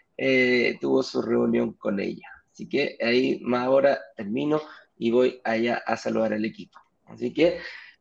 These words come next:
eh, con eso dicho, amigo mío, ah, una cosa muy importante.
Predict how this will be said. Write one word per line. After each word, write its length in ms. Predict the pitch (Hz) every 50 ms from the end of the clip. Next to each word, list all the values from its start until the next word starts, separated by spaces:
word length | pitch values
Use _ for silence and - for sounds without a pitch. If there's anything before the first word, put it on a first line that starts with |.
| _ -
eh, 400 | 139 143 143 143 139 139 135 135
con 140 | 151 147 170
eso 200 | 196 - 185 165
dicho, 260 | 156 196 175 - 208
amigo 200 | 196 208 185 208
mío, 140 | 208 226 226 -
ah, 260 | 220 233 254 247 226 196
una 160 | 196 190 180
cosa 220 | - 240 - -
muy 140 | 156 160 165
importante. 760 | 180 190 - - 202 - - 226 220 - - - 117 -